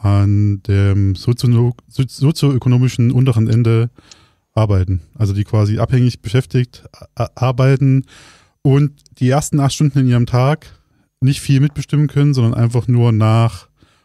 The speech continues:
Vorgabe ar-, arbeiten. Das ist gerade der Gedanke. Und dann sind quasi noch da, die da oben, die Eliten, machen die anderen sechzehn Stunden vom Tag, bestimmen auch noch, dass es jetzt kein Zigeunerschnitzel mehr geben darf.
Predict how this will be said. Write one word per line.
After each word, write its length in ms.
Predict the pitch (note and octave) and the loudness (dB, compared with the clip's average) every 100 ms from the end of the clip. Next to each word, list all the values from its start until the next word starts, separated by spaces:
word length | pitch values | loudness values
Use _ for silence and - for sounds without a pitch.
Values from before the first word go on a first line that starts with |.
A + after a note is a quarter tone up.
| _ | _
Vorgabe 500 | _ C3 C3+ C#3 C#3 | _ -2 0 0 -2
ar-, 260 | C3+ C#3 D3 | -2 -2 -2
arbeiten. 520 | C3+ C3+ D3 D3+ F3+ - | -2 -2 -2 0 -4 -4
Das 140 | B2 | -6
ist 100 | A2+ | -6
gerade 200 | - A#2+ | -2 -2
der 120 | A2+ G#2+ | 0 -2
Gedanke. 480 | G#2 A2+ E3 F#3+ - _ _ _ _ _ _ _ | 0 -2 -2 -6 -8 _ _ _ _ _ _ _
Und 160 | C#3 C3 | -2 0
dann 160 | E3+ | 0
sind 120 | E3 | -2
quasi 220 | C3 C#3 D3 | 0 0 2
noch 120 | C#3+ | 0
da, 140 | C#3+ | -2
die 200 | - E3+ | -4 -2
da 100 | D#3+ | 0
oben, 260 | F#3 G#3 G3 | 0 0 2
die 140 | D#3+ | 2
Eliten, 440 | D3 G3+ - A3+ - _ _ | 2 2 0 0 -2 _ _
machen 280 | B2+ C3+ C#3+ | -2 2 2
die 140 | B2+ | 2
anderen 280 | B2+ F3 C3+ | 0 0 0
sechzehn 260 | B2+ - - | -2 -4 -6
Stunden 260 | C#3 C#3+ | -2 0
vom 140 | C#3 B2+ | 0 0
Tag, 460 | A#2+ B2 E3+ - _ _ _ _ _ | 0 0 -2 -8 _ _ _ _ _
bestimmen 340 | - - E3 D3 | -4 -2 0 0
auch 240 | C#3+ F3+ | 0 0
noch, 320 | E3+ F3+ - - _ _ | 0 -2 -6 -12 _ _
dass 200 | - A#2+ | -4 -2
es 140 | C3 - | -4 -8
jetzt 300 | C#3 D#3+ - | -4 -4 -4
kein 520 | - C3 C#3+ D#3 D3+ - - | -4 -2 0 0 -4 -8 -8
Zigeunerschnitzel 560 | B2 C3 C#3+ A#2+ A#2+ | -2 0 0 -2 0
mehr 100 | G2+ | 0
geben 220 | F#2+ G2 | 0 -2
darf. 320 | F#2+ F#2 - | -2 -4 -6